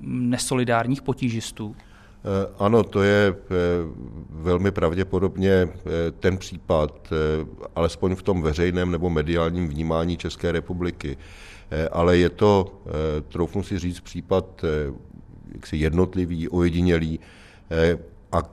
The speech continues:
Speaker 2: bohužel na sebe přisa-, přitahuje velkou, velkou pozornost. Eh, na druhé straně, eh, je třeba vidět, jak ta, eh, migrační debata se proměňuje, eh, jaksi z toho důrazu,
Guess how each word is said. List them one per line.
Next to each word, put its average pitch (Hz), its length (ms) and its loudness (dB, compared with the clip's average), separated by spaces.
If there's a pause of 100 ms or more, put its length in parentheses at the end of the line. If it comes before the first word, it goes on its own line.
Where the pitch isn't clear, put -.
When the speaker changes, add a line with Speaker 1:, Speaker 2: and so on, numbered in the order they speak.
(320)
Speaker 2:
bohužel 98 440 4
na 92 100 4
sebe 101 240 0
přisa-, - 300 -8
přitahuje 92 600 0
velkou, 90 580 0
velkou 85 380 -2
pozornost. 78 680 -4 (680)
Eh, 82 420 0
na 90 180 6
druhé 107 260 6
straně, 95 380 2
eh, 101 200 4 (320)
je 80 280 -2
třeba 101 320 -2
vidět, 82 520 -2
jak 82 400 -2 (240)
ta, 90 320 2 (200)
eh, 73 220 -2
migrační 98 600 0
debata 80 540 -2
se 92 200 -4
proměňuje, 82 840 0 (600)
eh, 82 280 0 (200)
jaksi - 240 -6
z - 60 -10
toho 90 220 2
důrazu, 92 680 2